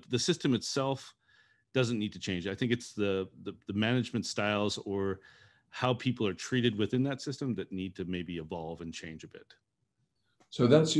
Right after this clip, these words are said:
Speaker 2: that's what you would say wa-, is the downside of this. What,
Speaker 1: Yeah.
Speaker 2: what is the downside to you, to your mind? What is the downside of the brigade system?
Speaker 1: You know, the way the industry is right now,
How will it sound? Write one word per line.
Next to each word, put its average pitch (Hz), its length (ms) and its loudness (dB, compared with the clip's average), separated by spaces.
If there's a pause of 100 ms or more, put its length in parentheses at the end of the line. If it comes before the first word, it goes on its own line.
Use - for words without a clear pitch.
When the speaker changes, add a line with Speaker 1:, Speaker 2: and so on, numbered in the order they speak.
Speaker 2:
that's - 220 2
what 143 100 4
you 135 160 6
would 123 120 6
say 110 240 2
wa-, 104 240 0
is 98 500 -2
the 90 60 -8
downside 101 600 4
of 78 120 -6
this. - 400 -8 (640)
What, 170 120 12
Speaker 1:
Yeah. 208 80 12
Speaker 2:
what 226 80 12
is 208 160 12
the - 140 8
downside 139 380 8
to 147 100 6
you, 185 220 12
to 151 180 8
your 160 120 12
mind? 110 200 6
What 127 120 8
is 127 100 6
the 117 80 4
downside 120 460 6
of 107 80 4
the 101 60 0
brigade 110 300 2
system? - 340 -10 (920)
Speaker 1:
You 123 80 -2
know, 110 80 0
the 107 100 0
way 123 200 6
the 117 300 4
industry 127 400 4
is 104 140 2
right 104 240 2
now, 87 360 -4